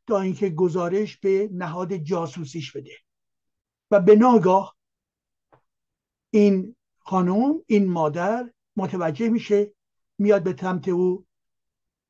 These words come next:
حمله بهش می‌کنه که با اعتراض و اینکه تو چرا فیلم گرفتی. و این آخوند مرتجع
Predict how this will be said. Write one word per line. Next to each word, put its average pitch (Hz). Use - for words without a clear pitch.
حمله 170
بهش 247
می‌کنه 240
که 190
با 165
اعتراض 196
و 185
اینکه 214
تو 208
چرا 175
فیلم 147
گرفتی. 131
و 262
این 349
آخوند 294
مرتجع 208